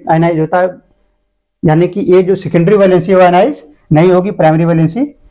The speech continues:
आयनाइज होती है। इसी से क्वेश्चन पूछता है कि इन्हीं से अगर आपका एजीएनओ थ्री का reaction करा दिया जाए, कितने number of mole इसका reaction कराएंगे, तो एजीसीएल के कितने precipitate बनेंगे,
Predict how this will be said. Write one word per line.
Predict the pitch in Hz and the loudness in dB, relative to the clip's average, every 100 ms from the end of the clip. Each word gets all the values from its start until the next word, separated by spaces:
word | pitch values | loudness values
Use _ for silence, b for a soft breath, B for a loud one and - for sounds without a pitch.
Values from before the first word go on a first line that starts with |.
| b b | b b
आयनाइज | 135 151 156 | 0 2 0
होती | 151 160 | -2 -4
है। | 139 - _ _ - | -6 -8 _ _ -4
इसी | 156 165 214 | -4 -2 -2
से | 214 | -2
क्वेश्चन | 214 190 208 | -2 -2 -2
पूछता | 190 185 208 | -4 2 4
है | 202 202 | 4 4
कि | 214 214 | -2 -2
इन्हीं | 175 165 190 | 0 0 0
से | 208 | 0
अगर | 190 202 | 2 2
आपका | 170 170 202 196 165 | 2 0 0 0 2
एजीएनओ | 165 165 208 196 185 185 190 | 2 0 0 0 2 0 -2
थ्री | - 180 | -2 -2
का | 185 | 0
reaction | 160 151 - 147 | -2 -4 -6 -4
करा | 131 120 | -2 -2
दिया | 110 101 | -4 -8
जाए, | - 123 - _ _ _ _ _ - - - | -6 -6 -6 _ _ _ _ _ -20 -20 -4
कितने | 170 165 190 208 | -2 0 0 0
number | 208 190 185 190 | 0 0 2 2
of | 185 165 | 2 0
mole | 175 277 - | -2 -2 -4
इसका | 147 - 190 | -6 -2 0
reaction | 175 170 185 | 2 0 0
कराएंगे, | 175 156 160 147 151 | 2 2 2 0 -4
तो | 165 _ - 165 - | -10 _ -4 -4 0
एजीसीएल | 165 175 165 214 220 - 170 165 190 190 | 2 2 2 -2 -2 -2 0 2 0 0
के | 196 | -4
कितने | 190 160 165 170 | -2 -4 -2 -2
precipitate | 175 156 - - 139 156 156 147 | -2 -4 -6 -6 -6 -2 -4 -2
बनेंगे, | 120 120 123 113 113 | -2 0 0 0 -2